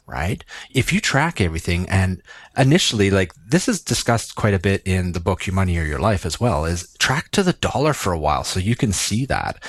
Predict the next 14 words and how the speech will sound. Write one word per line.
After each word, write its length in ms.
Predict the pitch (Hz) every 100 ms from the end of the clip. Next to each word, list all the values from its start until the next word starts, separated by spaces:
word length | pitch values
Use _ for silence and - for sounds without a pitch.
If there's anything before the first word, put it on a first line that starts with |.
| - -
And 80 |
once 180 | 110 170
you 140 | 208 -
understand 600 | 107 113 107 - 98 92
where 100 | 90
your 140 | 80 -
cash 460 | - - - -
flow 180 | - 127
is 120 | 131
going, 420 | - 131 147 208 - - - - - _ _
then 180 | 113 113
you 120 | 110
can 200 | - 95
make 360 | 92 92 -